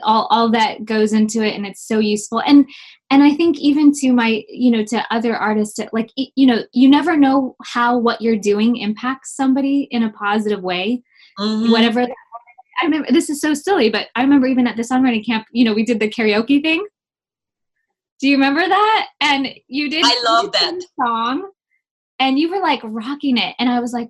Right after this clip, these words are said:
Speaker 1: "Wow, she has so much confidence."
Speaker 2: <laughs> I just had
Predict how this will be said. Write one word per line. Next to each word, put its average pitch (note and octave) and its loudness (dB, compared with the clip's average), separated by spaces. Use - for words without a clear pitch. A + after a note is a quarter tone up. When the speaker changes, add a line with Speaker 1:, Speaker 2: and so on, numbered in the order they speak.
Speaker 1:
"Wow, D4 -8
she D4 -6
has D4 -8
so D4+ -8
much F4 -10
confidence." G#3 -8
Speaker 2:
<laughs> - -8
I A#3 -4
just D4 -6
had B3+ -4